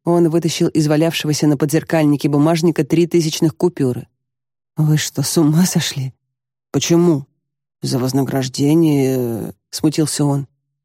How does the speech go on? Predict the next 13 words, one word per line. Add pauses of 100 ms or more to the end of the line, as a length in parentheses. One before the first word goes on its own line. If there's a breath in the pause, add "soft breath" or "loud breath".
(420)
«Я
не
за
вознаграждение. (400)
Я
просто
по-соседски». (840)
«Извините,
ради
бога. (360)
Я
просто
думал...